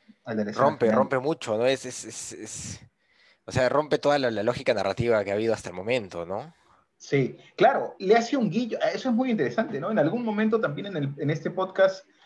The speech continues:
Speaker 1: Carlos, no sé si recuerdas que hablamos, no, ya no recuerdo con respecto a qué película hemos visto tantas, pero
Speaker 2: <laughs>
Speaker 1: hablamos del tono narrativo, ¿no? De lo
Speaker 2: Sí.
Speaker 1: importante que es, este, sostener el tono, eh, y cómo es que salirte del tono en, en algún momento puede, eh, llegar a despegar al espectador o lo puede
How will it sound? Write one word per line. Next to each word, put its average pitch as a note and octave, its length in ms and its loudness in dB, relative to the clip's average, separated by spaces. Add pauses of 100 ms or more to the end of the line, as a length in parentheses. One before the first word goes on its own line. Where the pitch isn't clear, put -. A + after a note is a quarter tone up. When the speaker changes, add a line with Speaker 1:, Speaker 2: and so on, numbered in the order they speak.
(160)
Speaker 1:
Carlos, E3+ 300 4
no E3+ 100 0
sé F3+ 100 -4
si F3+ 140 -6
recuerdas D#3 500 -2
que C3+ 120 0
hablamos, C#3+ 400 0
no, C#3 100 4
ya C#3 140 8
no D3+ 80 4
recuerdo B2+ 400 2
con A#2 100 -4
respecto A#2+ 260 -4
a A#2 40 -8
qué C3 100 -4
película C3 360 -4
hemos B2 140 -8
visto C3+ 280 -4
tantas, - 400 6
pero - 200 6
Speaker 2:
<laughs> - 600 -10
Speaker 1:
hablamos D#3+ 440 4
del C#3+ 320 6
tono F#3 260 4
narrativo, C3+ 560 2
¿no? - 260 -6
De C3 160 2
lo B2 60 2
Speaker 2:
Sí. A#2+ 60 0
Speaker 1:
importante E3 460 2
que D#3+ 220 2
es, - 260 -6
este, D3 260 -2
sostener C#3+ 460 0
el E3+ 160 0
tono, F#3 460 0 (420)
eh, A2+ 240 -2
y C#3 160 -4
cómo G3+ 280 4
es - 120 -6
que F#3 160 0
salirte F3+ 540 0
del C#3 260 0
tono F#3+ 300 4
en, D#3+ 260 -6
en B2 120 -4
algún C#3+ 260 -6
momento F3+ 400 -6
puede, E3+ 720 -2
eh, A2+ 40 -8
llegar A#2+ 260 2
a E3 60 6
despegar C#3+ 420 0
al D3 100 -2
espectador C#3 800 -2
o B2 40 -4
lo A#2 140 -8
puede D#3+ 380 -2